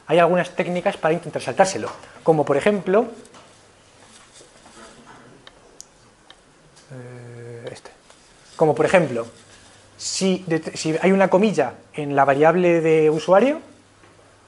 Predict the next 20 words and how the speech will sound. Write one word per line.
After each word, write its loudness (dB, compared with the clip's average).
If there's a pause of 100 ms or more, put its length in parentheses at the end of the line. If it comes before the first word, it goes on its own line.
(540)
pues -4
sustituyo 0
comilla 2 (580)
por 4
barra 2
comilla. -4 (1040)
Esa -4
barra 6
escapa -2
la -4
comilla, -4 (140)
es -6
decir, -8 (180)
dice -6
que -8
esa -6
comilla -4 (320)
no 0
es -2
algo 0